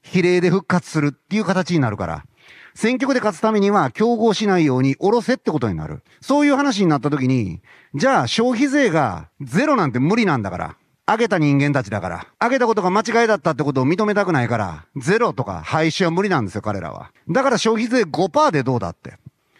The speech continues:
いろいろ言われましたよ。「お前ら廃止じゃなかったの？」って。「五パーってなんだ？ひよったのか？」みたいな。関係ない。私たちは廃止は間違いなくやらなきゃいけないと思ってる。でも私たちが廃止ってこだわり続けるってことは、それは私たちが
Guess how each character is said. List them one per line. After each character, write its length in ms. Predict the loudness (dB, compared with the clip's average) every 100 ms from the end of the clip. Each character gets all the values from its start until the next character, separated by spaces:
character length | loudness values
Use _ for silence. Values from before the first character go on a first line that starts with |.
| _
い 120 | -2 0
ろ 100 | 2
い 20 |
ろ 60 |
言 60 | 2
わ 80 | 0
れ 80 | 0
ま 80 |
し 60 | 0
た 60 | -2
よ。 160 | -4 -10 _ _ -4
「お 80 | 2
前 160 | 4
ら 80 | 4
廃 180 | 2 0
止 160 | -2
じ 80 | -2
ゃ 40 | 0
な 100 | 2
か 60 |
っ 60 | 2
た 140 | 2
の？」 120 | 2 0
っ 20 |
て。 180 | -6 -12
「五 160 | -4 -2
パ 140 | 0
ー 40 | 0
っ 20 |
て 100 | 0
な 140 | 0
ん 40 | 2
だ？ 220 | 0 -2
ひ 160 | -2 0
よ 60 |
っ 60 | 0
た 100 | 0
の 100 | 0
か？」 160 | -2 -6
み 100 | -10
た 100 | -12
い 40 |
な。 140 | -14 -20 _
関 200 | -2 0
係 120 | 0
な 140 | 0 -2
い。 100 | -6 _ _ -2
私 280 | 0 0 0
た 100 | -2
ち 100 | 2
は 260 | 2 2
廃 300 | -2 -2 0
止 220 | 0 -2
は 260 | 0 0 -2 _
間 180 | 0 0
違 260 | 2 0
い 20 | 2
な 100 | 2
く 80 |
や 80 | 2
ら 80 | 2
な 100 | 0
き 40 |
ゃ 40 | 0
い 40 |
け 80 | -2
な 100 | -2
い 60 | -4
と 60 |
思 120 | -6
っ 40 | -8
て 120 | -8
る。 160 | -8 -10 _ _ _ _ -20 -2
で 120 | 0
も 100 | 2
私 240 | 2 2
た 140 | 0 -2
ち 80 | -2
が 80 |
廃 180 | 0 0
止 220 | 0 -2
っ 20 | -2
て 100 | -2
こ 140 | 0
だ 100 | 2
わ 60 | 2
り 80 |
続 220 | 0 -2 0
け 100 | 0
る 60 |
っ 20 |
て 140 | 0 -2
こ 100 | -2
と 80 | 0
は、 180 | -2
そ 140 | 0 0
れ 60 |
は 160 | 2 2
私 260 | 2 -2 -4
た 80 |
ち 100 | -4
が 300 | -2 -2 -4